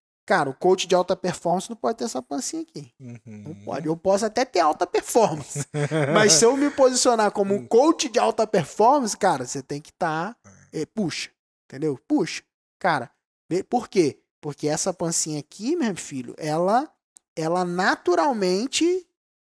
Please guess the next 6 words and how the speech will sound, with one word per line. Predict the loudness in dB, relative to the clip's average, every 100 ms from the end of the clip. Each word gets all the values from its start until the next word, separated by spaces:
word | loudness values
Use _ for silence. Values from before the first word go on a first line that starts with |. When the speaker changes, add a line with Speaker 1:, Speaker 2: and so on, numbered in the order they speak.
| _ _ _ _ -8
Speaker 1:
ela, | -4 0 0 -2 -4
ela | -4 -4
comunica | -2 -2 -2 -2 -4 -4 -4 -2 -2
o |
seguinte, | -2 -4 -4 -6 -6
cara, | -4 -2 -2 -4